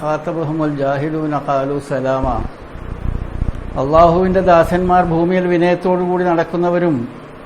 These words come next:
അറിവില്ലാത്തവർ തർക്കിക്കാൻ വന്നു കഴിഞ്ഞാൽ സലാം എന്ന് പറഞ്ഞുകൊണ്ട് അവർക്ക് സലാം പറഞ്ഞ് പിരിയേണ്ടതുമാണ്. അപ്പോൾ തർക്കിക്കലല്ല നമ്മുടെ ആവശ്യം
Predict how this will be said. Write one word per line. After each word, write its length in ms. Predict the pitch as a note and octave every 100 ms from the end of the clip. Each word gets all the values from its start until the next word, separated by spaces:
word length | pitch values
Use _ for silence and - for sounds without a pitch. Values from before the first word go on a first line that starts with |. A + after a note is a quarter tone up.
| -
അറിവില്ലാത്തവർ 720 | C#3+ C#3 D#3+ D#3+ E3 E3+ D#3+ D3+
തർക്കിക്കാൻ 520 | D#3 C#3+ D#3+ E3+ D#3+ D#3+
വന്നു 220 | D#3 D#3+
കഴിഞ്ഞാൽ 420 | D#3+ C#3+ C#3+ C3+ A#2 - - - - - -
സലാം 440 | D3 C#3 C#3+ D#3 D#3 E3
എന്ന് 160 | D3 D3+
പറഞ്ഞുകൊണ്ട് 600 | C#3+ C3+ D3 C#3+ C3+ B2 G#2+ - - -
അവർക്ക് 320 | B2+ C3 B2+
സലാം 420 | D3+ - B2+ C3+ D#3+
പറഞ്ഞ് 280 | D#3 C#3+ D3
പിരിയേണ്ടതുമാണ്. 800 | D3 C3 C#3 C3 C3 C3 A#2 G#2+ - - - - - - - - - - - - - - C3
അപ്പോൾ 220 | C3+ D3 D3
തർക്കിക്കലല്ല 760 | D3+ D3 F3+ F3 F#3 E3+ E3 F3
നമ്മുടെ 280 | E3+ E3 D#3+
ആവശ്യം 500 | D3+ D3+ D3+ D#3+